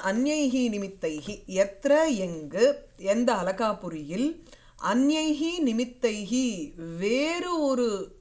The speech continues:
அ, இது, ம், நிமித்தத்தினால, that is காரணத்தினால் நயன சலிலம் ந. ஆனந்தோத்தம் ஏவ நயன சலிலம். அங்க வந்து ஆனந்தத்தினால தான் கண்ணுல ஜலம் வருதே தவிர, வேறு நிமித்தங்கள், வேறு காரணத்தினால அங்க வந்து ஜலம் வர்றது கிடையாது.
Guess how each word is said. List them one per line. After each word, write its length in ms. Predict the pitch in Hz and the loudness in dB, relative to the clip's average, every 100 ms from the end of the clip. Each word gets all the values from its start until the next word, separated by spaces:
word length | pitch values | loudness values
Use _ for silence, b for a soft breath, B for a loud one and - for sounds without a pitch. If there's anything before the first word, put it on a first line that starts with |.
| - | 0
அ, 500 | 196 185 175 165 - | 4 4 2 -2 -4
இது, 340 | 202 196 226 - | -4 0 0 -2
ம், 640 | 196 190 190 175 170 170 | -14 -10 -8 -6 -6 0
நிமித்தத்தினால, 960 | 233 269 277 247 247 196 165 156 196 208 | 4 4 4 0 0 -4 -2 -2 -2 -2
that 140 | 220 | -2
is 100 | 277 | 0
காரணத்தினால் 1080 | - 208 254 254 247 - 233 240 285 339 320 - _ _ - - - - | 2 4 4 2 0 -2 0 2 2 0 -6 -14 _ _ -20 -20 -20 -8
நயன 420 | 226 226 254 277 | -2 4 4 4
சலிலம் 560 | 254 220 208 240 269 196 | 4 2 0 0 0 0
ந. 100 | 196 - - - - B B B B B B | -2 -6 -20 -20 -18 B B B B B B
ஆனந்தோத்தம் 880 | - 170 247 294 302 311 311 320 320 | -6 0 4 4 4 0 0 0 2
ஏவ 200 | 285 302 370 381 | 2 2 2 0
நயன 280 | 220 208 196 | -2 -2 -2
சலிலம். 320 | 202 170 165 - | -2 -2 -4 -8
அங்க 320 | 160 175 180 | -8 -6 -4
வந்து 280 | 175 277 370 | -4 -4 -2
ஆனந்தத்தினால 880 | 202 185 302 392 381 - 302 277 285 | -2 0 -2 -2 -6 -4 -2 0 0
தான் 180 | 349 330 | -2 -4
கண்ணுல 380 | 226 240 269 214 | -4 0 0 0
ஜலம் 340 | 196 220 240 | 2 2 2
வருதே 280 | 196 196 185 | 0 -2 -4
தவிர, 320 | 165 160 254 | -4 2 4
வேறு 420 | 240 190 277 339 | 4 2 0 0
நிமித்தங்கள், 540 | 285 254 254 247 208 185 | 0 0 0 -2 0 -2
வேறு 260 | 196 285 | 2 2
காரணத்தினால 640 | 294 233 233 214 - 196 226 | 2 -2 -4 -6 -6 -6 -6
அங்க 280 | 339 240 196 | -6 -4 -4
வந்து 220 | 190 226 | -4 -4
ஜலம் 300 | 190 190 196 | -2 -2 -4
வர்றது 320 | 170 185 180 | -6 -6 -8
கிடையாது. 640 | 170 165 160 160 220 330 | -6 -4 -4 -4 -8 -10